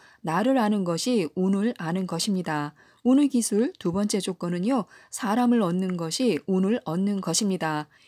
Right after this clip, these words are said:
이 중에서 먼저 운의 기술 첫 번째 조건에 대해서 알아보도록 하겠습니다. 운의 기술은 우리의 운명을 바꿉니다. 운을 알아야 사람을 얻습니다. 인생에서 더 큰 성공을 이루기 위해서는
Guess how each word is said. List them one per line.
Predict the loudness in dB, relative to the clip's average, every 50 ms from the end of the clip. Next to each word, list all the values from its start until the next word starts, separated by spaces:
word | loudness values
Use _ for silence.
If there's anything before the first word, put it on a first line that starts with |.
| _ _
이 | -2 0
중에서 | 0 0 0 0 0 2 2
먼저 | 2 2 0 0 0 0 2 2 2 2 0 -2 -6 -8 -6
운의 | -2 -2 0 0 0
기술 | -2 -2 -2 -2 -2 -2 -2 -2
첫 | -6 -8 -8 -8 -4 -2
번째 | -2 -2 0 0 -2 -2
조건에 | -2 -4 -4 -4 -2 -2 -2 -2
대해서 | -2 -2 -4 -4 -2 -2 -2 -4 -4 -4
알아보도록 | -8 -8 -6 -6 -4 -6 -6 -6 -6 -6 -4 -4 -2
하겠습니다. | -2 0 0 0 0 -2 -2 -2 -2 -2 -2 -4 -8 _ _ _ _ _ _ _ _ _ _ _ _ _ _ _ _ 0
운의 | 2 4 6 6 4
기술은 | 2 2 0 -2 0 0 0 2 2 2 2 0 -2 -4 -2
우리의 | -2 0 2 2 2 2 2 0 -2 -2 -2
운명을 | -2 0 0 0 0 0 2 2 2 2 0 -2
바꿉니다. | -6 -10 -10 -6 -2 0 0 0 0 0 -2 -2 -4 -6 -8 _ _ -20 -20 -20 _ 2
운을 | 4 6 6 6 6 4
알아야 | 4 2 0 -2 -2 -2 0 0 0 0 -2
사람을 | -4 -4 -4 -4 -4 -2 -2 0 0 -2 -2
얻습니다. | -2 -4 -6 -4 -4 -2 -2 -2 -2 -2 -4 -4 -4 -6 -10 _ _ _ _ _ _ _ 0
인생에서 | 2 4 4 4 4 2 2 2 2 2 0
더 | 0 0 -2
큰 | 0 0 0 0 0
성공을 | 0 0 0 2 2 2 2 2 0
이루기 | 0 0 -2 -2 -2 -2 -2 -2
위해서는 | -2 -2 -2 -4 -4 -2 -2 0 0 -2